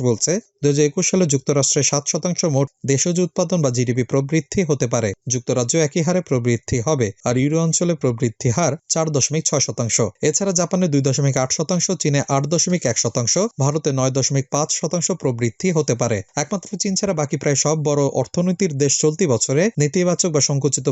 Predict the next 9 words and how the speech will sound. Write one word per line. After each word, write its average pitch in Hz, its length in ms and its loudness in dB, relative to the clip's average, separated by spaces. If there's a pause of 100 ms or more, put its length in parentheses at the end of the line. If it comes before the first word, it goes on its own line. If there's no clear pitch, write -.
প্রবৃদ্ধি 143 520 0
থেকে 185 320 0
বেরিয়ে 127 260 2
আসবে। 107 220 0 (160)
নতুন 127 220 0
এই 127 140 2
প্রতিবেদনে 156 580 2
বাংলাদেশের 123 500 0
জিডিপি 156 280 0